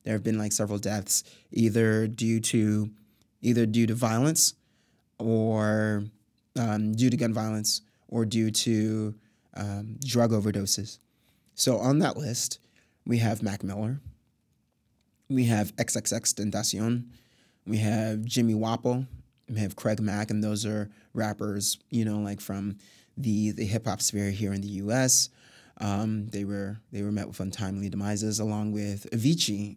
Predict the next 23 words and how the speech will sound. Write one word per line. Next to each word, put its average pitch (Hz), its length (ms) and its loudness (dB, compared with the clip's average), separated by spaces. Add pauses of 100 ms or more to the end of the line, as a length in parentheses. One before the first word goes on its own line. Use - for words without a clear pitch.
I, 107 440 -2 (400)
I, 120 140 2
when 131 140 4
I 131 40 6
was, 120 180 4
like, 120 140 2
scrolling 135 500 -2
through, 127 320 2
like, 117 160 0
different 117 320 -4
timelines, 107 480 -4
trying 113 140 0
to, 110 80 0
like, 110 160 -2
aggregate 104 560 -4 (680)
the 113 80 2
topics 113 380 0
that 107 120 0
we'd 110 200 -2
cover, 117 420 -4 (500)
Avicii, 127 640 6
I, - 100 -4
like, 127 180 0